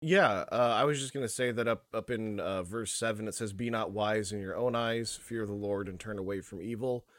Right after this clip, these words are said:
That was something that, uh, when I was younger, I struggled a lot with, and probably still do. Um,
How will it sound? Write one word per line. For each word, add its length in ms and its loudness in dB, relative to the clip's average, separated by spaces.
That 140 4
was 120 0
something 380 -2
that, 240 6
uh, 220 2
when 120 -4
I 60 0
was 160 -4
younger, 340 0
I 60 2
struggled 400 -2
a 60 0
lot 220 4
with, 280 0
and 220 -8
probably 300 0
still 240 -2
do. 300 -4
Um, 560 0